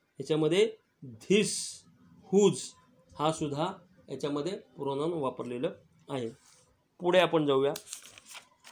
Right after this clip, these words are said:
Which हे प्रश्नार्थक सर्वनामाबाबत वापरतात व त्यापासून समूहातील एक किंवा अनेक घटनांची निवडक, निवड करणे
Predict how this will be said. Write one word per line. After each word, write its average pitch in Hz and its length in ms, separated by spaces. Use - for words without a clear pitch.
Which 185 360
हे 220 100
प्रश्नार्थक 208 840
सर्वनामाबाबत 165 920
वापरतात 135 480
व 147 120
त्यापासून 160 640
समूहातील 165 680
एक 196 260
किंवा 175 260
अनेक 170 260
घटनांची 151 500
निवडक, 165 360
निवड 202 320
करणे 160 400